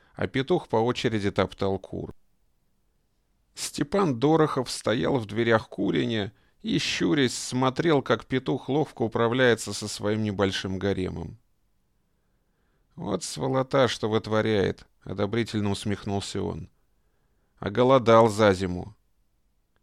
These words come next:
Потом понаблюдал за Нюркой, убирающей в доме, и крикнул: «Петро опять пришел под утро?»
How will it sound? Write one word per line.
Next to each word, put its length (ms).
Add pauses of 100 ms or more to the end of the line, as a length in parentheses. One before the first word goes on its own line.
(680)
Потом 340
понаблюдал 600
за 200
Нюркой, 540
убирающей 600
в 100
доме, 340
и 20
крикнул: 540 (1200)
«Петро 400
опять 400
пришел 380
под 240
утро?» 420